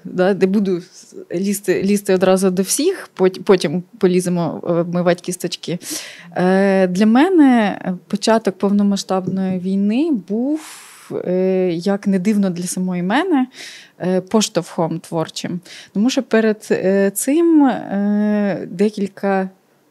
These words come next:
ну, як декілька, мабуть, і року з чотирнадцятого, коли ця вся канітель почалася, е, я була в такому напівдепресивному стані і, е,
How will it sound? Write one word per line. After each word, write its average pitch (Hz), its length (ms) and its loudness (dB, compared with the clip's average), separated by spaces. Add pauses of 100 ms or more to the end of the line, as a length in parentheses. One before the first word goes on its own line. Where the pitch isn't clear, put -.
(140)
ну, 226 160 2
як 175 240 -2
декілька, 180 480 -2
мабуть, 185 340 -4
і 190 40 0
року 185 220 -2
з 185 60 -4
чотирнадцятого, 214 880 -2
коли 190 240 0
ця 190 140 -6
вся 185 200 -6
канітель 180 400 -4
почалася, 233 640 -2 (560)
е, 196 560 0
я 214 120 2
була 240 200 4
в 233 60 -4
такому 208 800 0
напівдепресивному 202 1160 2
стані 254 800 -2
і, 208 440 -2 (500)
е, 185 1040 0